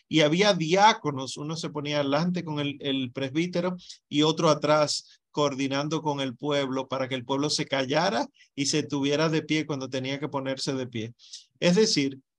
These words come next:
que no es verdad que eran de que casas como ahora, donde están, viven las familias y se hace cualquier cosita. No. Imagínense que ustedes, yo,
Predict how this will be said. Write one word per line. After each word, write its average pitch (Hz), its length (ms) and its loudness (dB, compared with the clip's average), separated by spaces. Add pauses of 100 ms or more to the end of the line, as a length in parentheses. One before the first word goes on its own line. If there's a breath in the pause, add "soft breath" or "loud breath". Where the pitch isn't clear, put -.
(160)
que 165 140 2
no 160 180 4
es 185 80 6
verdad 165 520 2 (460)
que 156 140 2
eran 156 220 2
de 156 80 0
que 156 180 -2
casas 156 500 0
como 139 320 -4
ahora, 143 640 0
donde 135 260 -6
están, 135 280 -4
viven 147 280 0
las 147 200 -2
familias 139 720 -2 (300 loud breath)
y 143 160 0
se 143 180 2
hace 147 400 2
cualquier 139 480 -2
cosita. 135 640 -4 (880)
No. 151 380 0 (720 soft breath)
Imagínense 160 720 0
que 147 260 -4 (260)
ustedes, 165 920 -4 (200)
yo, 180 340 2